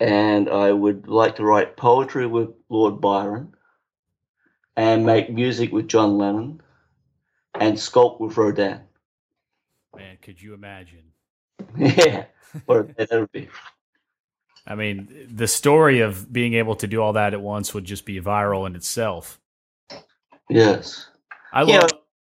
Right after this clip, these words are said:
Speaker 2: I was gonna
Speaker 1: Go
Speaker 2: say,
Speaker 1: ahead.
Speaker 2: I, I love Salvador Dali, and, uh, I think my favorite one is The Temptation of Saint Anthony.
Speaker 1: Oh, yeah, I love that painting. It's fantastic.
Speaker 2: I mean, I just, it,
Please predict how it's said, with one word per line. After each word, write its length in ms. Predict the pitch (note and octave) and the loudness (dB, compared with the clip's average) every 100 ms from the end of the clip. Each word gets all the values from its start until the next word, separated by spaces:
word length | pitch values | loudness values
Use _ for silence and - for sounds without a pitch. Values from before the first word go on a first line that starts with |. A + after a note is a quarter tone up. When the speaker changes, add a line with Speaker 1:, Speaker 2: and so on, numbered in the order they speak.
| _ _ _ _ _ _ _ _ _ _ _ _ _ _ _ _ _ | _ _ _ _ _ _ _ _ _ _ _ _ _ _ _ _ _
Speaker 2:
I 40 | C3 | -10
was 100 | A#2+ | -4
gonna 120 | B2+ | 0
Speaker 1:
Go 60 | A#2+ | 2
Speaker 2:
say, 60 | B2 | 2
Speaker 1:
ahead. 160 | A#2+ | 2
Speaker 2:
I, 40 | A#2 | 0
I 20 | |
love 240 | B2+ B2+ | 2 0
Salvador 500 | - B2 A#2 G#2+ G#2+ | 2 2 2 0 -4
Dali, 460 | G2+ G#2 G#2+ G#2 G2+ | 0 2 2 2 -2
and, 80 | G2 | -4
uh, 120 | F#2+ | -6
I 60 | G2+ | -8
think 200 | B2+ A2+ | -8 -4
my 120 | G2+ | -6
favorite 380 | - G#2+ G2+ G2 | -4 -6 -4 -6
one 240 | F#2+ G2 | -8 -8
is 360 | F#2+ F2+ - - _ _ - | -8 -10 -12 -14 _ _ -12
The 300 | A2+ G2+ F#2+ | -8 -8 -8
Temptation 600 | G#2+ G2+ - G#2 G2 G#2 | -6 -6 -4 -6 -6 -10
of 80 | F#2 | -12
Saint 220 | A2 G2 | -10 -8
Anthony. 540 | G2 G2+ G#2+ G#2 G2 _ _ _ _ | -10 -10 -12 -12 -14 _ _ _ _
Speaker 1:
Oh, 260 | F#3 A#3 - | 0 2 4
yeah, 280 | C#3 G#2+ G#2 | 2 4 4
I 40 | |
love 220 | G2+ G2+ F#2+ | 4 4 2
that 160 | F#2+ | -2
painting. 280 | - F#2 G2+ | -2 -4 -4
It's 80 | G2 | -4
fantastic. 580 | F#2+ F#2+ - F#2 - - _ - | -2 -2 -4 -8 -10 -20 _ -12
Speaker 2:
I 100 | G#2 | -10
mean, 180 | G2 | -8
I 100 | F#2+ | -8
just, 360 | G2 F#2+ - - _ _ - | -8 -10 -14 -16 _ _ -14
it, 380 | A2 G#2 G2+ | -12 -12 -14